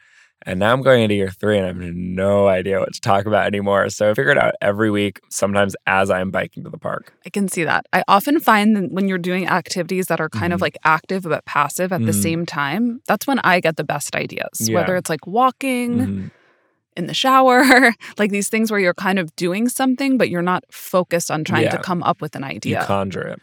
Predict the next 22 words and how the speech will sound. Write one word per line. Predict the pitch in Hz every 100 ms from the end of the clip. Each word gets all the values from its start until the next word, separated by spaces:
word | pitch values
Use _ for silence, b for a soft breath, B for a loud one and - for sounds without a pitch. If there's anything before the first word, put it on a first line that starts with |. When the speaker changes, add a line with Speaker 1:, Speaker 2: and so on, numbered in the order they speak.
| -
Speaker 1:
Last | 120 -
week | 160
we | 156
did | 151
Mother's | 117 95 95 92
Day, | 95 95 95 107 -
which | -
was | 104
fun. | - 95 95
I've | 95
done | 113 104
it | 98
before, | - - 113 101
though, | 98 110
Speaker 2:
Okay. | - -
Speaker 1:
so | - 95
it |
was | -
kinda | 98
nice. | 95 92 -
And | 104
then | 104 98